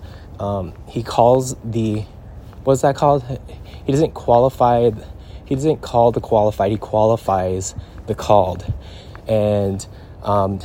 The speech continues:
today, it ki-, kinda reminds me of what we're doing actually in our ministry, um, where we talk about this, this framework of the virtuous five.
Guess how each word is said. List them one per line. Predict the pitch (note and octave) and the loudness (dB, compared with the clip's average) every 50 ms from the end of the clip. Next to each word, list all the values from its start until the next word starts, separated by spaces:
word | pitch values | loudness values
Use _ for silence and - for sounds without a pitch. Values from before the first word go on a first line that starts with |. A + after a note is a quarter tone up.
| - - - - - - - - | -12 -16 -18 -20 -20 -20 -20 -6
today, | - - C#3 A#2+ B2+ C3+ C#3+ C#3 C#3 B2+ A#2+ A#2 A#2 A#2+ - - - - - - - - - - | -2 0 2 4 4 6 6 6 6 6 4 2 -2 -4 -8 -14 -18 -18 -16 -16 -16 -16 -10 -8
it | B2+ A#2 | -8 -6
ki-, | - - - C#3+ - - | -4 -4 -4 -4 -4 -2
kinda | - D3+ E3+ D#3+ | 2 4 4 6
reminds | D#3 C#3 B2 A#2+ B2 B2 B2 A#2 A#2 | 6 6 6 4 4 4 2 0 -2
me | A2+ A#2+ B2+ A#2 A#2 A#2 A2 - - - - | -2 0 0 2 0 0 -2 -4 -10 -6 -2
of | A#2 A2 G#2+ G2+ | 0 0 2 2
what | - B2+ - | 2 0 4
we're | B2 C#3+ D#3 D3 | 6 6 6 6
doing | C3 C3 A#2+ A#2 A2+ G#2+ | 6 2 2 2 0 -2
actually | G2 G#2 G#2 - - - A2+ A2 G2+ - - - - - - - - | -4 -6 -8 -8 -6 -4 -4 -4 -4 -8 -12 -18 -20 -20 -20 -14 -8
in | A2 A2 | -2 0
our | G#2 A2 A#2+ B2+ | 2 4 4 4
ministry, | B2 A#2 G#2+ G#2+ G2+ - - - G#2 G2+ G2+ G#2 - - - - - - - - - - - - - - - | 2 0 0 0 -2 -4 -4 -4 -4 -4 -4 -4 -8 -12 -18 -20 -20 -20 -18 -18 -18 -18 -18 -18 -18 -16 -10
um, | - A2 G#2 G2+ G2+ G2+ G2+ | -6 -4 -2 0 0 0 0
where | A2+ A#2+ | 2 2
we | A#2+ B2 | 2 2
talk | A#2+ - D#3+ E3 - | 2 2 2 2 2
about | E3 D3 C#3+ B2+ - | 0 0 0 0 2
this, | A#2 A#2+ A2+ A2 G#2 - - - - - - - - - - - - - - - - - - - | 2 2 2 2 2 0 -2 -2 0 0 -2 -2 -6 -10 -16 -18 -18 -20 -20 -20 -20 -16 -6 -2
this | A#2 A#2 - - | 0 0 0 -2
framework | - - - B2+ B2+ C3 C#3 D3 D3+ D3+ D3 - - | -4 -2 2 4 4 4 4 2 0 0 0 2 2
of | B2+ A#2+ A2 G#2 - - - | 2 2 2 0 -4 -8 -8
the | A2+ A2+ | -6 -4
virtuous | G2+ A2 A2 A#2 A#2 - - A#2+ A2+ A2 G#2 - | -2 0 0 0 0 -2 -2 0 0 0 -2 -4
five. | - - - G#2+ G2 G2 F#2 - G#2+ G#2+ - | -6 -6 -4 -2 -2 -2 -4 -8 -10 -12 -14